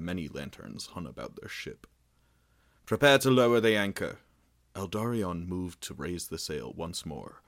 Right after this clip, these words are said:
Countless ships dotted the horizon, some visitors from Middle-earth, other galleys from the western haven of Numenor,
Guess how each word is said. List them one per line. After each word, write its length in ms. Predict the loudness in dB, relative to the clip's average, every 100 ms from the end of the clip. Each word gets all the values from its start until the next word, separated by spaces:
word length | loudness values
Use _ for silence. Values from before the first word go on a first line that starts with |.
| _ _ _ -8
Countless 420 | -6 -6 -6 -8
ships 440 | -6 -8 -8 -12
dotted 380 | -6 -6 -6 -10
the 100 | -10
horizon, 720 | -8 -8 -8 -8 -10 -12 -18 _ _ _
some 380 | -8 -6 -6
visitors 500 | -6 -8 -8 -6 -8
from 200 | -8 -10
Middle-earth, 540 | -10 -10 -8 -8 -10 -18 _ _
other 240 | -8 -6 -6
galleys 400 | -8 -8 -8 -10
from 220 | -10 -10
the 100 | -10
western 440 | -10 -10 -8 -10
haven 360 | -12 -14 -12 -14
of 160 | -14
Numenor, 520 | -12 -10 -12 -14 -16